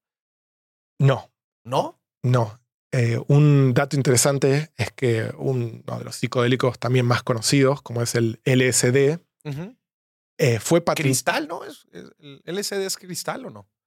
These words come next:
Speaker 1: No. No, no,
Speaker 2: Ah,
Speaker 1: el, el,
Speaker 2: ando bien
Speaker 1: el
Speaker 2: confundido en historia.
Speaker 1: <laughs> Eh, el L S D es un, un,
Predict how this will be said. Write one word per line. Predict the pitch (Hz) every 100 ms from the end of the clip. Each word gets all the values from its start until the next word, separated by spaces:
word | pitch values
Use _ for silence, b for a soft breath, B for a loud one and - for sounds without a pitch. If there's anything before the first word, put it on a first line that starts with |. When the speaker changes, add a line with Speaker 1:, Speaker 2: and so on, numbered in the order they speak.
| _ _
Speaker 1:
No. | 151 151 - _ _ _
No, | 151 135
no, | 127
Speaker 2:
Ah, | 127
Speaker 1:
el, | 156
el, | 170 -
Speaker 2:
ando | 165
bien | 165
Speaker 1:
el | -
Speaker 2:
confundido | 165 120 113 131
en |
historia. | 151 - -
Speaker 1:
<laughs> | 110 - - - - - 330 - 277 233 - 180 - 233 220 240 254 240 -
Eh, | - 139 139
el | 175 185
L | 214
S | 214 180
D | 175 185 208 180 151
es | 151
un, | 160
un, | 156 139 127 120 123 135 135